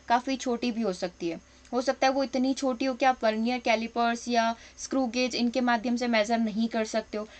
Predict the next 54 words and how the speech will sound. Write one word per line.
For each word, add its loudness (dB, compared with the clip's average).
या 2
इतनी 2
बड़ी 4
होगी, -2
like 0
धरती -2
से, 0
जो -2
आपके -2
पृथ्वी -4
से -4
सूर्य -4
की -4
दूरी, 0
जिससे 0
आप 2
scale -2
वगैरह 0
किसी -6
से -2
measure 2
नहीं -2
कर 0
सकते, -8
तो -8
फिर 0
उसके -4
लिए -2
क्या 2
करोगे, -4
तो -4
अलग-अलग 0
meters 0
होते -4
हैं, -4
अलग-अलग 0
पैरामीटर्स 0
होते -6
हैं 0
इनको -4
चेक -2
करने -4
के। -8
लंबाई 4
का -2
मापन -2
ten 2
to -2
the 0
power 2
minus -2
three -2
meter 0
से, -8